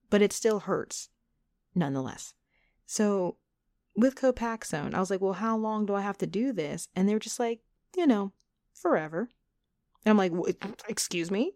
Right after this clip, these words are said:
F-, f-, f-, forever, you said. I'm twenty now. Y-,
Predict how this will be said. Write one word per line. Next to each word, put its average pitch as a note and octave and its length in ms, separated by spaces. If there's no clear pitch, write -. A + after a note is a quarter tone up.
F-, - 140
f-, - 220
f-, - 280
forever, F3 540
you E3 140
said. - 220
I'm G3+ 200
twenty C4 440
now. G3+ 480
Y-, F3 220